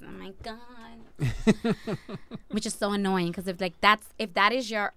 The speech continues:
Speaker 1: if that is your ultimatum, then I can't help you in that. I need you to drown in your own ignorance and
Speaker 2: It, it,
Speaker 1: stupidity.
Speaker 2: it
Speaker 1: I can't
Speaker 2: really
Speaker 1: help you
Speaker 2: does
Speaker 1: with
Speaker 2: suck
Speaker 1: that.
Speaker 2: that, 'cause I'm realizing a lot of my friends have posted it too, where y-,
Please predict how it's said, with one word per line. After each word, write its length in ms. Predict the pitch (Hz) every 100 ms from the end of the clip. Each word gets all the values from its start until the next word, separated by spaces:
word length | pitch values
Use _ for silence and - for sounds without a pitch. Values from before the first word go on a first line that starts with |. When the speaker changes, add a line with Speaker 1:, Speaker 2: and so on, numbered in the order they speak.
| -
Speaker 1:
if 180 | 196 175
that 160 | 196
is 120 | 240
your 180 | 233 208 -
ultimatum, 840 | 190 190 202 180 185 202 214 226 - - -
then 280 | - 170 175
I 120 | - 185
can't 200 | - 185
help 200 | 202 185
you 100 | 170
in 100 | 156
that. 200 | 151 -
I 80 | 175
need 200 | 190 180
you 60 | 185
to 100 | 170
drown 440 | 175 170 170 170
in 180 | - 175
your 120 | 165
own 220 | 170 170 -
ignorance 380 | 165 170 165
and 60 | 160
Speaker 2:
It, 60 | 156
it, 20 |
Speaker 1:
stupidity. 400 | 165 156 156 156
Speaker 2:
it 60 | 147
Speaker 1:
I 20 |
can't 100 | 135
Speaker 2:
really 200 | 170 190
Speaker 1:
help 100 | 175
you 60 | 170
Speaker 2:
does 120 | 175
Speaker 1:
with 120 | 165
Speaker 2:
suck 200 | - 156
Speaker 1:
that. 80 | -
Speaker 2:
that, 180 | 139 123
'cause 80 | 143
I'm 80 | 147
realizing 500 | 175 160 151 147 139 - - - - - - -
a 60 | 131
lot 120 | 143
of 60 | 147
my 80 |
friends 280 | 135 139 131
have 120 | 123
posted 280 | - 120 123
it 80 | 113
too, 120 | 120
where 160 | 113 110
y-, 160 | 113